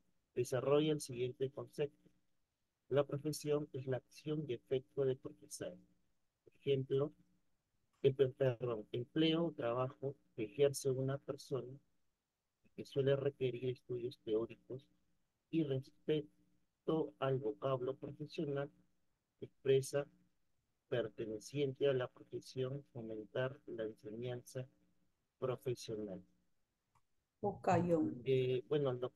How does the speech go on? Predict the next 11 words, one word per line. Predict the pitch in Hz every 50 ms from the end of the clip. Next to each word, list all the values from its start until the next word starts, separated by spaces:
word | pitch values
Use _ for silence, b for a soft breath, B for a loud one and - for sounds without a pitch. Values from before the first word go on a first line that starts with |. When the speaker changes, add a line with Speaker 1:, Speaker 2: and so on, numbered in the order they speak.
| _
Speaker 1:
que | - 180 180 - - - -
trato | - 143 147 147 - _ _ - 151 151 151 147
de | 143 135
entender | 127 127 127 - 120 117 123 127 131 131 135
es | 135 139 143 - -
que | - 139 139 139 139 135
no | 143 156 160 151
basta | 143 156 156 151 - 151
solamente | 135 - - 139 135 135 131 135 131 131 - 143 139 -
con | - 120 117 113 110
la, | 107 107 107